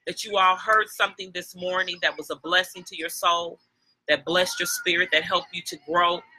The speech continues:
closer to God, to go from faith to faith and glory to glory, to understand how to go from good to great. It is truly,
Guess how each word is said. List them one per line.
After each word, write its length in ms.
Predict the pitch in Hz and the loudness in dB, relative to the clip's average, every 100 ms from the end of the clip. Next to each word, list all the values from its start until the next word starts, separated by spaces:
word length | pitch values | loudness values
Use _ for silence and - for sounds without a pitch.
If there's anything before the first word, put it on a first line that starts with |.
| _ _ | _ _
closer 300 | - 196 180 180 | 2 4 4 -6
to 120 | 180 | 0
God, 420 | 175 170 165 170 - | 6 8 8 6 0
to 100 | 156 | -4
go 340 | 170 170 170 - | 2 2 0 -2
from 160 | 165 156 | -2 0
faith 200 | 196 180 180 | 2 2 0
to 80 | 170 - | -10 0
faith 180 | 175 175 | 0 0
and 140 | 143 151 | -8 -6
glory 300 | 165 180 175 | -4 -2 -4
to 100 | - - | -6 -6
glory, 340 | 170 170 165 - - - - - | -2 0 -2 -6 -20 -16 -16 -8
to 200 | - 170 | 0 4
understand 580 | 196 196 196 - 190 190 | 4 4 0 4 6 6
how 180 | 190 180 | 6 4
to 100 | 180 - | 4 2
go 160 | 175 180 | 2 2
from 180 | 185 165 | -2 -4
good 240 | 180 180 180 | 0 0 0
to 120 | 208 | -6
great. 440 | - 165 170 175 - _ - - | -4 4 4 4 -2 _ -20 -2
It 120 | 180 180 | 2 2
is 140 | - | 2
truly, 600 | - 240 233 208 165 123 | -2 -2 -2 0 -2 -4